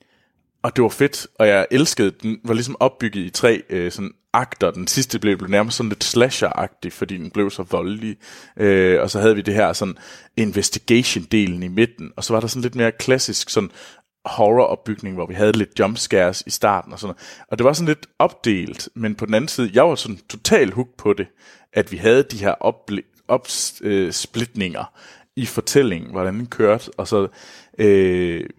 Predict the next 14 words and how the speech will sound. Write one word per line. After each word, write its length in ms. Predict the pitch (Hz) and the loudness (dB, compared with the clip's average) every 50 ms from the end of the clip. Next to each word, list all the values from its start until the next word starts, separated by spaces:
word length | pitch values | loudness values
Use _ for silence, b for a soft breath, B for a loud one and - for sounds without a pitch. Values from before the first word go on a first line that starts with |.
| _ _ - - | _ _ -12 -8
den 120 | 104 104 | -4 -2
her 100 | 104 95 | -2 -2
rejse, 340 | 87 85 85 87 - - 101 | -2 -2 -6 -6 -6 -8 -10
var 60 | 78 | -12
på. 280 | - - - 90 - _ _ _ _ _ _ _ | -12 -12 -12 -12 -12 _ _ _ _ _ _ _
Så 140 | - - - 107 | -14 -10 -2 2
derfor 480 | 143 143 131 - - 117 110 92 - - | 4 4 4 4 4 4 4 4 2 0
er 180 | 87 90 87 87 - - | 0 2 2 0 0 -2
Get 120 | 101 90 | 0 2
Out, 360 | 85 82 95 - - - - - | 2 2 0 -2 -4 -14 -14 -10
øh, 400 | - 92 90 87 87 85 85 - - - - - - _ | -8 -6 -6 -4 -4 -4 -4 -6 -6 -8 -10 -12 -14 _
på 120 | - - 110 | -6 -2 0
min 200 | 104 113 110 92 | 2 2 0 0
liste 340 | 92 - - - - - | -2 -6 -8 -8 -10 -12